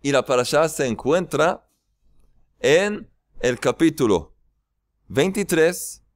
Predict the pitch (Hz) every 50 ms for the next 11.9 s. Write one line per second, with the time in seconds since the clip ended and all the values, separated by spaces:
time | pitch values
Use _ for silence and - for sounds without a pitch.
0 | _ _ - 107 123 143 147 - 190 160 - 165 170 170 170 170 170 - 160 -
1 | - 170 165 165 - 175 180 185 190 214 233 - _ _ _ _ _ - - 135
2 | 165 175 170 - 185 165 170 151 - 160 151 156 165 151 143 143 151 151 147 151
3 | 143 139 - 165 175 185 185 165 185 190 190 190 208 - _ _ _ _ _ _
4 | _ _ _ - - 135 151 151 143 135 117 - - 143 135 - 143 147 143 143
5 | 131 104 117 127 139 143 139 - - 139 139 139 - - 98 98 92 - - -
6 | 76 - _ _ _ _ _ _ _ _ _ _ _ _ - - 175 - - 143
7 | 156 185 185 156 143 139 143 135 107 101 92 80 73 - _ _ _ _ _ _
8 | _ _ _ - 92 110 107 - 143 147 165 170 160 - 180 185 190 185 - -
9 | _ _ _ _ _ - 107 127 147 160 165 - - 127 113 - 110 98 87 -
10 | 95 87 82 67 67 73 - - - - - _ _ _ _ _ _ _ _ _
11 | _ _ _ _ _ - 143 123 113 113 113 - - 185 208 220 -